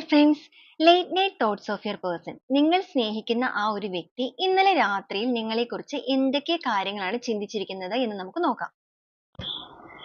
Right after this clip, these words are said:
നമുക്കിവിടെ വന്നിരിക്കുന്നത് Queen of Wands, Three of Swords, King of Swords, Ace of Cups and Justice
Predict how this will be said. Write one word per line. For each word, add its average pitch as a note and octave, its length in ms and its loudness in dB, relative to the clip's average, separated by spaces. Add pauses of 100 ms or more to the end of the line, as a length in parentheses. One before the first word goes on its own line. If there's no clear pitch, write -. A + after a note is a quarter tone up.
(100)
നമുക്കിവിടെ F4 360 12
വന്നിരിക്കുന്നത് A3+ 580 8 (220)
Queen D#4 260 4
of F#4 80 -6 (100)
Wands, A3+ 300 0 (300)
Three C#4 240 2
of F4 80 0 (100)
Swords, A3+ 320 2 (380)
King D#4+ 240 2
of F4 180 0
Swords, B3 320 0 (420)
Ace C#4 280 0
of E4 100 -2 (100)
Cups C#4+ 220 0 (140)
and B3 120 2 (120)
Justice B3+ 420 -2